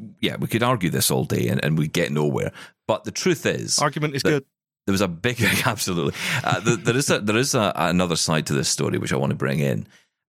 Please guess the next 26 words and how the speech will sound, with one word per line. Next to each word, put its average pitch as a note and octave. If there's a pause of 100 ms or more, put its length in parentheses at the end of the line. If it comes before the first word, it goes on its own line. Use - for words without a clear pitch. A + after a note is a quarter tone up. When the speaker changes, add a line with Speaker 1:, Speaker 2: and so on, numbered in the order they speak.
Speaker 1:
and F2+
it -
was E2+
the F#2
impact A2+
early D#2+
in D2+
the C#2+
year D2+ (120)
of D2
third-party E2
apps - (280)
that -
were D2+ (240)
slowly D#2+
being C#2+
banned B1 (120)
one D2
by D2
one. C2 (760)
And F#2+ (200)
we A2
spoke G2
to E2+
one F2
developer C#2+